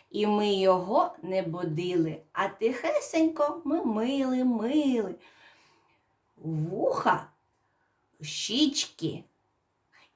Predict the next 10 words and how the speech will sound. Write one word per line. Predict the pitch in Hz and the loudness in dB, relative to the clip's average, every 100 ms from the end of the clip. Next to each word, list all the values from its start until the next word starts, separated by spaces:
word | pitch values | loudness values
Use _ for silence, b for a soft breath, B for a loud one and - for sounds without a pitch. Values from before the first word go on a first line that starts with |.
| - | -8
і | 220 190 | -2 -2
пузіка. | - - 160 170 151 - - 151 - - - _ _ _ _ _ | -4 -8 -2 -2 -2 -10 -10 -10 -10 -14 -14 _ _ _ _ _
Все | - - 285 | -10 0 4
вимили. | 226 208 185 165 160 151 - - - | 4 4 4 2 2 -2 -8 -18 -16
Щука | - - - 214 190 | -4 0 0 0 -2
хвостиком | - 185 190 - 170 - 170 165 | 0 0 2 0 -8 -6 -2 0
махала | 160 165 - - 160 214 302 330 381 - _ - | 0 -2 -4 0 6 6 6 2 -2 -10 _ -14
і | 175 185 | -8 -2
нас | 160 151 151 | -2 -2 -8
дуже | - - 175 294 311 277 277 | -10 -6 -2 0 0 2 -2